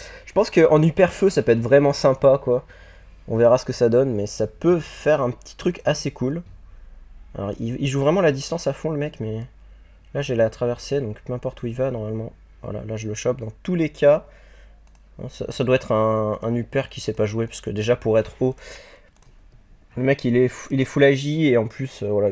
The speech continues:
il joue pas très bien. Bon, je crit pas, par contre. Moi, j'ai combien de crits ? Stagmite, j'ai que trente-huit pour cent et Drain, quarante-huit. Ouais, j'ai pas beaucoup de crits avec ce stuff. J'ai mis un stuff un peu basique. J'ai, j'ai,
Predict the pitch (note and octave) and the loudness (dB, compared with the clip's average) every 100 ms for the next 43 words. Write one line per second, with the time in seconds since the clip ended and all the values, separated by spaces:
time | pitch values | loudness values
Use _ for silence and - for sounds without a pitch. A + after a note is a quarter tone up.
0 | - - A2+ A2 - G#2 A#2 D3 _ _ | -4 -12 -10 -8 -6 -4 -6 -8 _ _
1 | _ _ _ _ _ _ _ _ _ _ | _ _ _ _ _ _ _ _ _ _
2 | _ _ - - - - - - - - | _ _ -20 -20 -20 -20 -20 -20 -20 -20
3 | - - - - - _ _ - - - | -20 -20 -20 -20 -20 _ _ -18 -16 -16
4 | - C#3+ - G2+ - - B2 A#2+ C#3 D3 | -12 -12 -2 -2 -2 -10 -10 -8 -6 -4
5 | A3 G#3 A3 A#3 - - - - - - | -4 -4 -8 -10 -16 -20 -20 -20 -20 -20
6 | - C#3+ D3 F3+ C3 C3+ - D3+ - E3+ | -2 0 0 -2 -4 -8 -6 -6 -6 -12
7 | D#3+ - E3+ F3 B2 B2+ D#3+ F#3 - - | -12 -6 -4 -2 -4 -6 -6 -8 -12 -20
8 | - - C3+ C3 C3 C3 A2+ A2 D3+ E3 | -20 -6 -2 -2 -2 -4 -4 -4 -6 -6
9 | D3 - - - - - - D3+ - - | -8 -10 -10 -10 -10 -8 -6 -6 -8 -16
10 | - - D3+ D3 D3 F3 - - D#3+ D3 | -6 2 6 6 6 2 2 2 4 4
11 | C#3+ D#3+ A#2 B2 B2 | 4 0 -4 -4 -6